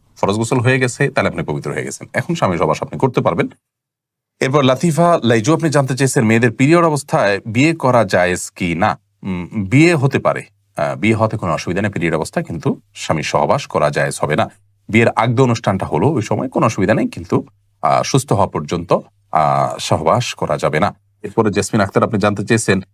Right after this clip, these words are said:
কোনো মেয়েকে যদি জোর করে পরিবার থেকে বিয়ে দেয় তার মতের বিরুদ্ধে, তাহলে বিয়ে হবে কিনা? না, মতের বিরুদ্ধে মানে সে যদি অসম্মত থাকে এবং বরাবর বলে, "না, আমি সম্মত নই", তাহলে সেক্ষেত্রে, উম, বিয়ে তো হবেই না, যত চেষ্টা করুক তারা, বিয়ে হবে না। কিন্তু যদি পীড়াপিড়িতে মেয়ে রাজি হয় এবং মৌখিক সম্মতি দিয়ে দেয়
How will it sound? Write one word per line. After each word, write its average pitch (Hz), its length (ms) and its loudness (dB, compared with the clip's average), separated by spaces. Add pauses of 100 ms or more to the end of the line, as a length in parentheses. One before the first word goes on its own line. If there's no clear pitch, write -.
(280)
কোনো 139 240 4
মেয়েকে 113 400 2
যদি 117 220 2
জোর 98 240 4
করে 104 280 4
পরিবার 98 420 2
থেকে 98 320 0
বিয়ে 82 240 2
দেয় 76 240 2
তার 82 200 0
মতের 87 260 -2
বিরুদ্ধে, 95 280 2
তাহলে 95 220 2
বিয়ে 82 160 2
হবে 78 180 0
কিনা? 73 160 -4
না, 90 140 0 (380)
মতের 131 280 4
বিরুদ্ধে 127 280 4
মানে 127 160 2
সে 120 100 2
যদি 113 140 2
অসম্মত 113 520 0
থাকে 78 280 -4
এবং 98 300 2
বরাবর 101 320 2
বলে, 95 200 0
"না, 85 80 2
আমি 85 120 0
সম্মত 80 340 -4
নই", 127 220 2 (200)
তাহলে 170 180 -2
সেক্ষেত্রে, 156 640 0
উম, 87 460 -4
বিয়ে 123 140 4
তো 139 100 0
হবেই 131 280 4
না, 69 120 -4
যত 101 180 0
চেষ্টা 107 280 -2
করুক 98 240 0
তারা, 107 140 2
বিয়ে 82 160 0
হবে 107 180 2
না। 69 120 -6 (520)
কিন্তু 151 300 2
যদি 147 300 2
পীড়াপিড়িতে 117 580 2
মেয়ে 110 220 4
রাজি 95 280 4
হয় 85 300 0
এবং 107 220 2
মৌখিক 98 300 0
সম্মতি 98 340 0
দিয়ে 139 280 6
দেয় 85 240 2